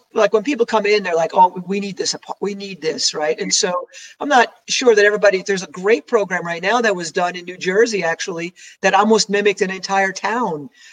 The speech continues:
where they literally have, like, a, like, a shop and stop, and, uh, and the kids walk around.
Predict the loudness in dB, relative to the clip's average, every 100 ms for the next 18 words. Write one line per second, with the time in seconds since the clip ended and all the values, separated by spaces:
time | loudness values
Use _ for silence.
0 | -4 -2 2 0 0 -4 4 6 6 4
1 | 2 2 2 0 -2 -4 -10 _ -10 -4
2 | -2 2 2 2 -2 0 0 -2 -14 _
3 | _ _ -4 -4 -2 -4 -4 -6 0 0
4 | 0 0 0 0 2 2 2 -4 -8